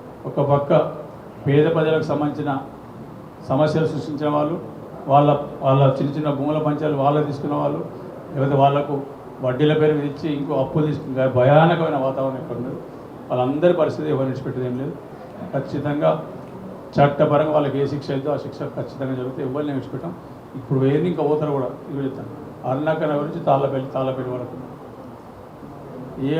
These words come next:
రకమైన అవినీతి ఉపయోగించలేదు. ఇందులో ఉసుక దొంగలు ఉన్నారు, మొరం దొంగలు ఉన్నారు,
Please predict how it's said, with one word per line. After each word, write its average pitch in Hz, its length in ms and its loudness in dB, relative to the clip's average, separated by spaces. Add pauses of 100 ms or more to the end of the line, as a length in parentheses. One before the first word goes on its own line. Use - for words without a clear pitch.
(100)
రకమైన 156 440 0
అవినీతి 139 260 -4
ఉపయోగించలేదు. 131 560 -4 (440)
ఇందులో 131 180 2
ఉసుక 127 240 -2
దొంగలు 147 160 0
ఉన్నారు, 139 260 0 (120)
మొరం 135 240 0
దొంగలు 139 260 -2
ఉన్నారు, 143 240 -2